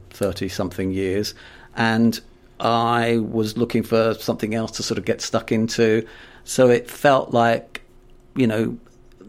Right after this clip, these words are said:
one of those things where you sort of put up or shut up, and I thought, "Well, why not?"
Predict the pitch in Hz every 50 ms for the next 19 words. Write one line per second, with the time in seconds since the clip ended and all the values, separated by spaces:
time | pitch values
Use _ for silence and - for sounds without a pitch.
0 | - - - - - - - 131 127 127 113 123 117 - - 117 113 104 - 127
1 | 117 113 123 131 - - - - - - - 123 117 - - - 113 - - -
2 | 127 - - - 98 98 - - - 110 110 - 127 - 123 117 120 117 - -
3 | - - - 127 127 135 127 120 101 - - - - -